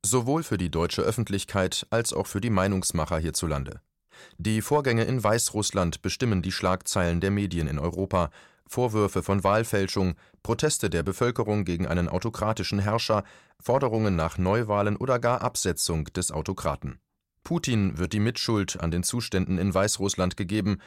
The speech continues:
denn er hält seine schützende Hand über Lukaschenko,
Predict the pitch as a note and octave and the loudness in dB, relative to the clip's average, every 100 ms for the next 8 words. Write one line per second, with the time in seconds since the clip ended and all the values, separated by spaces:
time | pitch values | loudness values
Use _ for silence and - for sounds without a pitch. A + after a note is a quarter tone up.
0 | - - A#2+ B2 A#2+ C3+ C#3 C3+ B2+ B2+ | -18 -6 -2 0 0 2 2 0 0 -2
1 | - A#2 - C3 A#2+ A2 A2 - E2 E2+ | -2 -2 -2 -2 0 0 0 -2 0 0
2 | D#2+ G2+ F#2+ G#2+ A2+ A2 F#2 | 0 0 0 0 2 0 -2